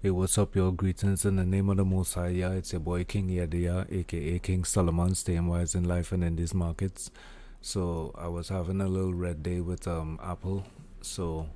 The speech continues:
oil inventories came out. So, um, I kinda jumped in oil right here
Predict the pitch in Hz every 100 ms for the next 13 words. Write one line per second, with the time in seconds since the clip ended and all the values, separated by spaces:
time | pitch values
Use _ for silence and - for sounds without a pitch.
0 | - - - - - - - - - -
1 | - - 98 95 90 87 92 92 98 90
2 | 101 - 104 92 92 101 95 - - 87
3 | 82 80 78 76 82 - - - - -
4 | - 92 98 95 87 95 85 - 92 95
5 | 95 90 87 90 90 - 98 95